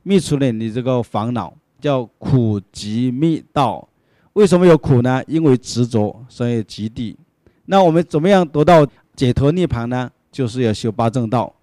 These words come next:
啊。现在依密地，我今发心誓成无上福道啊。那么在这个《莲花宝忏》里面呢，有讲到这个三菩提，刚才我们也跟大家稍微提一下，我跟大家稍微解释一下哈。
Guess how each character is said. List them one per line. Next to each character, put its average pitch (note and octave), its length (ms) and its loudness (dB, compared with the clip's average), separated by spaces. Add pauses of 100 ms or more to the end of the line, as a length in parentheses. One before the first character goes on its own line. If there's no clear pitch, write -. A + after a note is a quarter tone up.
(200)
啊。 G2 180 -8
现 C3+ 160 -4
在 C3+ 220 -4
依 G3 280 0
密 G#3+ 240 2
地， E3 360 -2
我 B2 240 2
今 B2 420 2
发 A#2+ 300 0
心 A2+ 260 -4
誓 C#3+ 180 -2
成 A2 240 -2
无 G2 240 -4
上 A2+ 280 -4
福 G2+ 160 -12
道 A2 220 -4
啊。 - 280 -14 (1080)
那 E3+ 140 -2
么 G3 160 4
在 G3+ 200 6
这 F#3 120 2
个 F3 240 6
《莲 D#3 140 8
花 E3+ 80 6
宝 D3 160 6
忏》 E3+ 180 4
里 C#3 120 2
面 C#3+ 180 4
呢， C#3+ 200 2
有 C3 140 2
讲 A#2+ 200 0
到 C3 100 2
这 C3 140 0
个 C3 100 2
三 E3+ 340 2
菩 A#2+ 240 -2
提， G#2+ 480 -6 (280)
刚 C3+ 160 -4
才 A#2+ 100 -6
我 G#2+ 80 -4
们 G#2+ 120 -6
也 A2 60 -2
跟 A2+ 140 -6
大 A2+ 60 -2
家 A2+ 40 0
稍 G#2+ 140 -2
微 G2+ 140 0
提 - 180 -6
一 G#2 40 -4
下， A2 200 0
我 F#2+ 60 -2
跟 A2 160 -6
大 A#2 100 -2
家 A2 260 -2 (220)
稍 G#2+ 140 -4
微 G#2+ 100 4
解 G2+ 240 -6
释 G2+ 180 -8
一 G2+ 140 -6
下 G2 220 -6
哈。 F#2+ 300 -14